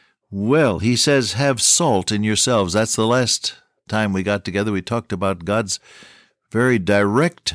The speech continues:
assertion that you, it is up to you and to me to be resource persons within ourselves. And I gave you some ideas about that. <clears throat>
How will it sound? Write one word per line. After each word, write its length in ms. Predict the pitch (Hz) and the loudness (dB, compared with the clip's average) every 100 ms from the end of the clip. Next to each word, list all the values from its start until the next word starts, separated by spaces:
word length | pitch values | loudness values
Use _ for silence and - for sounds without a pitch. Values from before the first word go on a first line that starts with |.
| - - | -10 -4
assertion 680 | 110 - 151 127 - 113 | -2 0 0 0 0 0
that 240 | 110 104 87 | 0 0 0
you, 340 | 131 131 95 | 2 4 4
it 120 | 92 | 2
is 160 | 98 101 | 2 0
up 160 | 113 | -2
to 100 | - | -2
you 240 | 104 127 135 | 0 2 2
and 160 | 113 | 0
to 120 | 107 104 | -2 -2
me 360 | 107 92 85 | 0 0 -2
to 140 | 87 87 | -6 -6
be 200 | 104 98 | -2 0
resource 640 | 98 110 - 90 87 - | 0 0 0 0 -2 -6
persons 540 | - 95 90 95 87 | -6 -4 -2 -2 -2
within 260 | 90 98 98 | -2 0 0
ourselves. 880 | 98 98 110 101 80 92 90 - - _ _ _ _ _ _ _ _ _ _ _ - - _ - | 0 0 0 -2 -2 -8 -8 -8 -8 _ _ _ _ _ _ _ _ _ _ _ -20 -20 _ -4
And 100 | 104 | 0
I 60 | |
gave 220 | 117 120 107 | 2 2 2
you 60 | |
some 220 | - 101 | 2 2
ideas 460 | 95 92 87 92 87 | 2 0 0 -2 -2
about 300 | 76 76 - | -6 -10 -10
that. 160 | 73 71 _ _ _ _ _ _ _ _ _ _ _ _ _ _ _ _ _ _ _ _ _ - | -12 -14 _ _ _ _ _ _ _ _ _ _ _ _ _ _ _ _ _ _ _ _ _ -14
<clears throat> 200 | 104 | -10